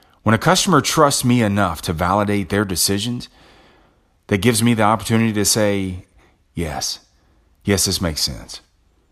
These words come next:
And if you haven't had this happen, you will. You will if you're in sales for the right reason, to help them find their pain points, offer options, challenge their notions, their assumptions,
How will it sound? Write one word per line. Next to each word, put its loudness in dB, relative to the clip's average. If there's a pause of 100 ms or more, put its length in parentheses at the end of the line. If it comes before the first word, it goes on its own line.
(500)
And 4
if 2
you 4
haven't 2
had 0
this -4
happen, -6 (140)
you -4
will. -6 (880)
You 4
will 6
if 0
you're 4
in 0
sales 2
for -4
the 0
right 0
reason, -6 (640)
to 2
help 0
them 0
find 2
their -2
pain -2
points, -8 (280)
offer 2
options, 0
challenge 2
their 0
notions, 0
their 0
assumptions, 0